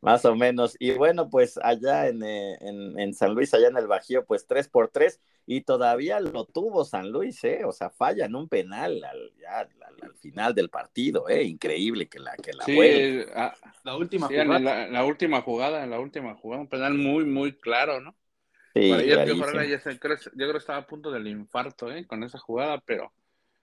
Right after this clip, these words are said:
Speaker 2: ah, la falla el, el central de, de San Luis, el, el español
Speaker 1: Increíble.
Speaker 2: Bilbao.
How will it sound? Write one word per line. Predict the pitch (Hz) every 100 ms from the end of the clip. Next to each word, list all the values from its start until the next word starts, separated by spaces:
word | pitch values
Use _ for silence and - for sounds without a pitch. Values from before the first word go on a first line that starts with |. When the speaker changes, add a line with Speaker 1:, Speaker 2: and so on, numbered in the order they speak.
| -
Speaker 2:
ah, | 110 104 98 104 107 67
la | 104 101
falla | 120 120 127 107
el, | 101 98 98 - _ -
el | 104 104 107
central | - 107 113 131 135 123
de, | 110 101 101 - _ -
de | 104 104
San | 104 104
Luis, | 123 120 107
el, | 98 92
el | 92
español | 92 - 98 98 113 117 _ _ _ _ _ _
Speaker 1:
Increíble. | 78 76 71 85
Speaker 2:
Bilbao. | 87 113 104 95